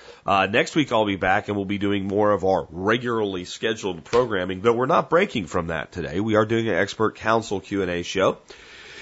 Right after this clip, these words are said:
Here's what I got queued up for you today. Um, one, I've got a great quote of the day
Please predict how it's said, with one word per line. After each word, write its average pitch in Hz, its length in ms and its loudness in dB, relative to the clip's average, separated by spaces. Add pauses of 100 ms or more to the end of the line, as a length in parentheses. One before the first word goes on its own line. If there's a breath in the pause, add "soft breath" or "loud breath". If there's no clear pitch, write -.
(120)
Here's 175 180 0
what 180 60 2
I - 20 0
got 160 160 0
queued 156 200 0
up 147 120 0
for 143 100 -4
you 113 160 0
today. 92 540 0
Um, 120 400 2
one, 170 160 2
I've 196 100 0
got 160 120 0
a 123 40 -2
great 127 340 -4
quote 131 280 -6
of 120 80 -10
the 98 80 -8
day 87 320 -4